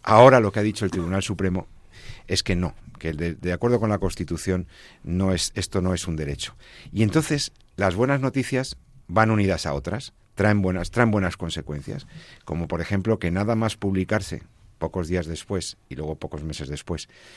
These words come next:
de publicarse la resolución del Alto Tribunal estadounidense, en una docena de estados de Estados Unidos se empieza a corregir la legislación, a cambiarla para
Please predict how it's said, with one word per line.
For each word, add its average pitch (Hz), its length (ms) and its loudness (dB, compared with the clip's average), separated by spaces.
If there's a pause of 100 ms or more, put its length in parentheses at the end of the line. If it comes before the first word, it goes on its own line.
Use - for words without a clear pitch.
(220)
de 80 140 -6
publicarse 82 560 -2
la 85 120 0
resolución 87 640 0
del 76 140 0
Alto 85 220 -2
Tribunal 92 420 0
estadounidense, 110 800 0 (720)
en 98 200 2
una 110 200 2
docena 110 380 2
de 82 80 0
estados - 640 -2 (360)
de 82 120 -6
Estados 92 340 0
Unidos 107 420 0 (580)
se - 200 0
empieza 95 600 2 (160)
a 95 220 -2 (120)
corregir 117 640 2
la 101 160 0
legislación, 117 800 -6
a 101 160 -2
cambiarla 113 840 0 (720)
para 92 400 0